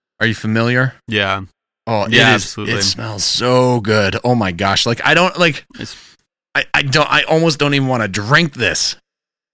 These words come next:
Speaker 2: Seriously. I, it, I mean, like,
Speaker 1: Whew.
Speaker 2: if this smell, tastes as good as it smells,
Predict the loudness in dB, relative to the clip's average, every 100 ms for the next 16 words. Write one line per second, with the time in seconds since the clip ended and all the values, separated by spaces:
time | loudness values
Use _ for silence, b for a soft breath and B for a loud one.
0 | _ _ -12 -6 -4 -4 -8 -10 -10 -16
1 | _ _ _ _ _ _ -6 0 2 0
2 | -4 _ _ -20 _ _ _ _ _ 0
3 | 0 -6 _ -4 0 2 2 2 0 -2
4 | _ -16 -4 2 4 4 4 2 4 0
5 | -2 -4 -2 2 2 2 2 2 4 0
6 | 2 2 2 0 0 0 0 0 -4